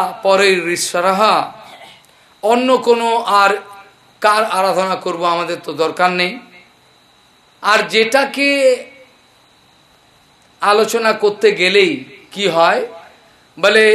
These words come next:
এর কথার যদি দু দশটা কথা আমার কানে যায়, দু একটা সামান্য, তখন কি হয়? সদ্য হৃদি অবরুদ্ধতে অত্র কীর্তিবিহি শুশ্রুভি,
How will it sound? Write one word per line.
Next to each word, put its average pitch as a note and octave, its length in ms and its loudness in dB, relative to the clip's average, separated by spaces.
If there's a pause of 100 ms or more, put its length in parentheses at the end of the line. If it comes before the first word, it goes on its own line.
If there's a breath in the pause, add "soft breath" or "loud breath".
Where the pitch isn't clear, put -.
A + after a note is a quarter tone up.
(200)
এর A#3 180 6
কথার A3 480 2
যদি A3+ 220 -4
দু F#3 180 -8
দশটা A3 380 0 (100)
কথা F#3+ 200 -2
আমার G3+ 280 0
কানে F3+ 240 -2
যায়, F3+ 200 0 (100)
দু D4 60 -10 (160)
একটা - 220 -4 (160)
সামান্য, G#3+ 360 -2 (520)
তখন E3 280 2
কি E3 160 -8
হয়? A3 260 4 (640 loud breath)
সদ্য C#3+ 480 -2 (320)
হৃদি F#3+ 300 -6
অবরুদ্ধতে G3+ 760 2 (960)
অত্র F3 340 0 (1200 soft breath)
কীর্তিবিহি A#3 640 -2 (220)
শুশ্রুভি, A#3 560 -4